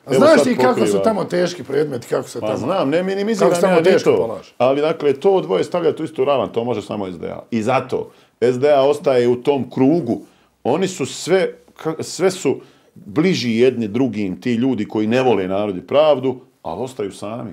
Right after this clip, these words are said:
Speaker 2: Dakle, veliki broj ljudi ili im se odlama iz S D A ili javnost je shvatila šta je taj koncept, zapravo samo su oni bučni galame o tome, niko drugi ne.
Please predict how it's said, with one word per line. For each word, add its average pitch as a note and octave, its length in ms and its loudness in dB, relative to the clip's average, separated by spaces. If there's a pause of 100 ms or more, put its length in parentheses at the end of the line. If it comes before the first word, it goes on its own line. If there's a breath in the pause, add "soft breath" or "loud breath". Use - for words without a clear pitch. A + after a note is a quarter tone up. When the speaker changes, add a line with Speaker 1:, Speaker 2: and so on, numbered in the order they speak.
(460)
Speaker 2:
Dakle, F#2 320 -6
veliki B2 340 -2
broj B2 240 2
ljudi A#2+ 260 -2
ili A2 140 -2
im G2 80 -6
se A2 140 0
odlama G#2 460 0
iz F2+ 100 -8
S G2+ 140 -4
D F#2+ 160 -4
A B2 280 4
ili G2 160 -4 (100)
javnost A2 500 -4
je F#2 60 -12
shvatila F#2 400 -8
šta G2+ 160 -10
je F#2 120 -8
taj G2 160 -8
koncept, A#2 400 -10 (300 soft breath)
zapravo A#2+ 400 -4
samo C#3+ 280 -6
su - 160 -10
oni A#2+ 140 -4
bučni G2+ 420 -8
galame F#2 380 -4
o F2+ 60 -14
tome, F2 260 -14
niko C3 180 -10
drugi A#2 240 -6
ne. G#2 200 -10